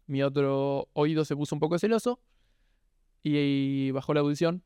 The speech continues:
Entonces tuve que ponerme un audífono, que es este que está acá. Y, ah, entonces cambié el nombre de la cuenta, ahí sí se puso hipoacúsico,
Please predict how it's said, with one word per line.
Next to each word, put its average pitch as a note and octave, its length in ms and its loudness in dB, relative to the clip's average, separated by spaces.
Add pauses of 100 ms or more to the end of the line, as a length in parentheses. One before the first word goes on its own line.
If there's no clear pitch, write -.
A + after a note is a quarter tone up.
Entonces D3 240 -4
tuve E3 160 0
que D3 80 -4
ponerme D#3 260 0
un D3+ 60 0
audífono, D3 480 0 (180)
que - 140 0
es - 80 0
este D#3 180 0
que D3+ 220 -2 (400)
está - 160 -4
acá. F#3 240 0 (1700)
Y, C#3+ 720 0 (1040)
ah, D3+ 80 0
entonces E3 240 -2
cambié C#3+ 240 -2
el D3+ 80 0
nombre D3+ 220 0
de D3+ 40 0
la E3 80 0
cuenta, A3 360 0
ahí D3+ 180 0
sí E3 180 -2
se D3 100 -2
puso D3 280 0
hipoacúsico, F#3 720 0